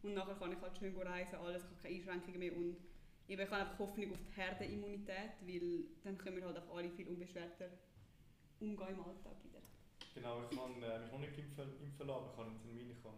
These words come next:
Speaker 2: äh, den Freitag, äh, den ersten und dann den zweiten, glaub, Mitte, Ende Juli. Und dann kann ich schön für die Ferien dann, äh, geimpft gehen. Und ich bin jetzt eigentlich auch kein Impfgänger und ich finde auch, jetzt allgemein wegen der Corona-Impfung,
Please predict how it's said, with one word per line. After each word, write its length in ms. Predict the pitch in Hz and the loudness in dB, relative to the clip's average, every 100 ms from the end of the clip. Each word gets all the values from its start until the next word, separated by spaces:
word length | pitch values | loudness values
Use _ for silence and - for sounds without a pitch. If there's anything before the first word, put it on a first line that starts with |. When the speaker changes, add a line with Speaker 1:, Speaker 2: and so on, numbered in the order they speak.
| 107 | -6
Speaker 2:
äh, 180 | 107 104 | -6 -6
den 120 | 107 | -8
Freitag, 340 | - 117 120 110 | -6 -8 -8 -10
äh, 220 | 117 - | -10 -6
den 80 | 113 | -4
ersten 420 | 113 - - 117 - - - - - - - | -4 -6 -10 -10 -12 -14 -16 -14 -14 -16 -12
und 220 | 113 110 | -8 -4
dann 100 | 113 | -4
den 120 | 113 | -4
zweiten, 440 | 110 113 110 110 110 | -4 -4 -4 -6 -8
glaub, 180 | 110 110 - | -8 -10 -10
Mitte, 1120 | 113 110 110 - - - - - - - 107 104 | -10 -8 -10 -14 -20 -20 -20 -20 -20 -12 -8 -6
Ende 280 | 104 104 104 107 | -8 -8 -8 -8
Juli. 320 | 113 113 113 113 - - 120 | -8 -6 -8 -10 -16 -18 -12
Und 100 | 110 | -8
dann 100 | 113 | -6
kann 140 | 113 107 | -6 -6
ich 80 | - | -6
schön 340 | 110 110 113 - - | -6 -4 -6 -10 -10
für 80 | |
die 60 | 107 | -10
Ferien 260 | 110 107 107 | -8 -6 -6
dann, 160 | 104 101 - - - - - - - - - - | -8 -8 -12 -14 -18 -20 -20 -20 -20 -20 -20 -8
äh, 80 | 107 107 | -8 -6
geimpft 320 | 120 123 120 | -6 -6 -4
gehen. 240 | 120 117 113 - 107 | -2 0 -2 -8 -10
Und 200 | 104 101 - | -8 -8 -10
ich 80 | - | -10
bin 80 | 107 | -10
jetzt 140 | - | -8
eigentlich 160 | 107 107 | -6 -4
auch 160 | 110 - | -4 -4
kein 100 | 117 | -6
Impfgänger 400 | 110 113 113 113 104 | -6 -4 -4 -4 -6
und 160 | 101 98 | -8 -8
ich 80 | - | -8
finde 260 | 110 107 107 | -6 -2 0
auch, 320 | 107 104 - - - - - - | 0 -4 -8 -14 -8 -8 -8 -12
jetzt 140 | 113 | -4
allgemein 300 | 127 131 131 | -4 -2 -2
wegen 100 | 120 120 | -2 -4
der 80 | |
Corona-Impfung, 580 | 117 120 117 110 120 117 | -6 -4 -6 -6 -6 -8